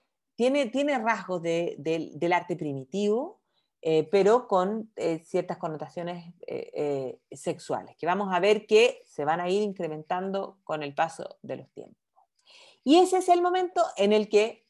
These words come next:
Salvador Dalí viaja a Francia y conoce a Picasso en su primer viaje en el año mil novecientos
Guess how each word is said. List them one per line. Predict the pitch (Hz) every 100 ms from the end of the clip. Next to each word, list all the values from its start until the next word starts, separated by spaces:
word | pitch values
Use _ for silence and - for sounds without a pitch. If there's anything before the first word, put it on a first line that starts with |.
| _ _
Salvador | - 175 156 151 156
Dalí | 156 147 165 - _ _ _ _
viaja | 139 156 - - - - - _ _
a | - 131 120 - _ -
Francia | 160 156 170 - - -
y | - 160
conoce | 143 127 123 - - _ _ -
a | 143
Picasso | 120 - - - - -
en | 127
su | 123 131
primer | 135 143 131
viaje | 139 139 - -
en | 135
el | 131
año | 127 123
mil | 135 131
novecientos | 123 117 - 120 123 127 -